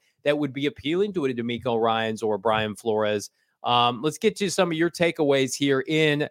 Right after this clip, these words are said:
the chat. And Bo Brock, what stood out to you, my friend?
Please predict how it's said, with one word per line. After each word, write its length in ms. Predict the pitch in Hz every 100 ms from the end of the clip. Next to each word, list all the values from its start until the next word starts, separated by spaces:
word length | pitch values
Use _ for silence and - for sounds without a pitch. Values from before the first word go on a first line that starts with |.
| _ _ 127
the 60 |
chat. 360 | - 151 160 143
And 80 | 127
Bo 160 | 147
Brock, 360 | 123 139 156 160
what 120 | 165
stood 220 | - 180
out 160 | 160 160 -
to 80 |
you, 100 | 175
my 140 | 147 104
friend? 340 | - 95 95